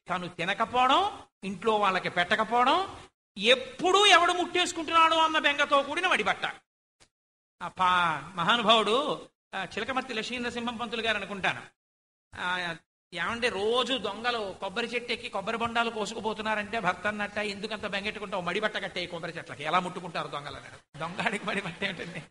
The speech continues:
మడి బట్ట ఎంతవరకు అంటే మీకు ఆచారము చేత చక్కగా మీ మనస్సు నిలబడేటట్టు చేయడానికి పనికి రావాలంతే. అంతేగాని మడి బట్ట ఈశ్వరుడైపోతే చాలా ప్రమాదంలోకి వెళ్ళిపోతుంది. అది ఎక్కడిది ఏది వరకో ఎంతవరకో అంతవరకు దాన్ని వాడాలి.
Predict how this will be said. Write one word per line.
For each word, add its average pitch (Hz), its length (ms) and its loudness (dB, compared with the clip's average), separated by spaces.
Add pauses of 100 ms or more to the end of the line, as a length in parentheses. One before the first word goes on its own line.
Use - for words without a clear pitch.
(720)
మడి 139 140 -8
బట్ట 214 240 -2
ఎంతవరకు 226 540 -4
అంటే 233 320 0
మీకు 240 480 -2
ఆచారము 226 800 0
చేత 226 600 0 (120)
చక్కగా 254 400 -4
మీ 262 180 -2
మనస్సు 226 440 -4
నిలబడేటట్టు 262 720 -2
చేయడానికి 302 520 0
పనికి 269 260 -2
రావాలంతే. 233 720 2 (520)
అంతేగాని 294 600 4
మడి 180 320 2
బట్ట 320 260 8
ఈశ్వరుడైపోతే 349 1040 0 (680)
చాలా 240 120 6
ప్రమాదంలోకి 320 580 2
వెళ్ళిపోతుంది. 302 380 -6
అది 143 160 -10 (480)
ఎక్కడిది 311 540 -4
ఏది 285 400 -2
వరకో 311 460 -2
ఎంతవరకో 302 640 -4
అంతవరకు 330 640 -2
దాన్ని 359 240 2
వాడాలి. 269 420 6